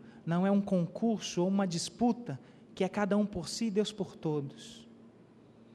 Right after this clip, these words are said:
Andar no reino e andar nessa estrada é um estimulando ao outro, é um ajudando ao outro,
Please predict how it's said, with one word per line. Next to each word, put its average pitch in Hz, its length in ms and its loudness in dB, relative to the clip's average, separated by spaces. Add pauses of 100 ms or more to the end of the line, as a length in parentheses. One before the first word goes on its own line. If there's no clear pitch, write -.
(140)
Andar 180 400 4
no 220 100 6
reino 180 340 4
e 151 40 0
andar 170 300 0
nessa 170 180 -4
estrada 165 520 -6 (840)
é 151 160 -2
um 214 220 6
estimulando 202 640 4
ao 196 120 4
outro, 143 600 0 (520)
é 156 140 0
um 214 220 6
ajudando 208 480 4
ao 202 120 2
outro, 147 540 -2